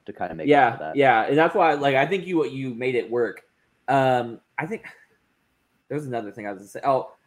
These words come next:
Speaker 2: I was very uninterested in this. Like, throughout the build, it was very, it was almost coming off as, like,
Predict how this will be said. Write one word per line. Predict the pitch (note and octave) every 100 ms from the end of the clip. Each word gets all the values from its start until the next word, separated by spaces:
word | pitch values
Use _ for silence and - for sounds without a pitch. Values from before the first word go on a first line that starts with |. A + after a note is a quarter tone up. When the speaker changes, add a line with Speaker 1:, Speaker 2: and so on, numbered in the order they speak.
| _
Speaker 2:
I | D#3 A3+
was | C4+ E3
very | D3+ D#3+ C#3+
uninterested | - A#2+ A#2 A2 C#3 A#2+ - B2
in | B2
this. | C3 C3+ - _ _ _ _ _ _ _ _ _ _ _
Like, | B2+ A2 -
throughout | B2+ A#2+
the | A#2+
build, | A2+ A#2
it | A2
was | G#2+
very, | A#2 A#2+ A2+ G#2+ _ -
it |
was | A#2 B2
almost | C3+ C#3+ C3+
coming | C3+ A#2+
off | A#2 A#2
as, | G#2
like, | F#2+ -